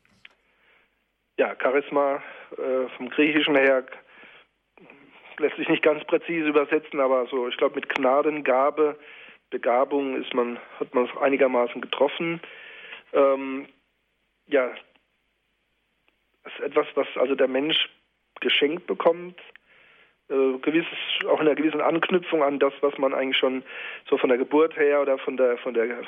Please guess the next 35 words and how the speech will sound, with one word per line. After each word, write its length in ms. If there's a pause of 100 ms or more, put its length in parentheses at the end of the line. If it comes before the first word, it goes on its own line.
von 140
der, 480
vom 240 (640)
Herkommen 640
hat, 240 (960)
aber 180
doch 200
vielleicht 280
etwas, 300
was 140 (100)
einen 300
also 180 (140)
bedeutend 420
steigert 580
oder 260
auch 180
neue 480 (160)
Dinge 180
erschließt, 440
die 80
man 180
sich 180
gar 120
nicht 160
zugetraut 520
hätte. 300 (880)
Ähm, 420 (560)
und 80
Paulus 340
hebt 160
ja 80
besonders 360
darauf 260
ab, 120
dass 120